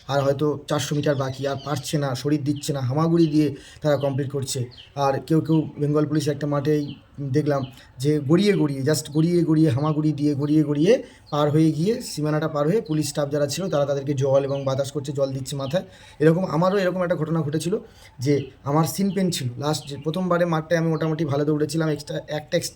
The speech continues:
এক্সট্রা পাক মেরেছিলাম, কিন্তু যেটা, আহ, পাস করেছি সেটাতে না, উম, আমার সিন পেন ছিল পায়ে, সে মানে প্র্যাকটিস করার সময়তেই ছিল।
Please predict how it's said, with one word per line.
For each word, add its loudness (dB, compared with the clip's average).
এক্সট্রা -4
পাক 0
মেরেছিলাম, 0
কিন্তু 2
যেটা, 0
আহ, -4
পাস -4
করেছি -6
সেটাতে -2
না, -2
উম, 0
আমার 2
সিন 0
পেন 2
ছিল 2
পায়ে, -6
সে -10
মানে -4
প্র্যাকটিস -2
করার 0
সময়তেই 0
ছিল। -6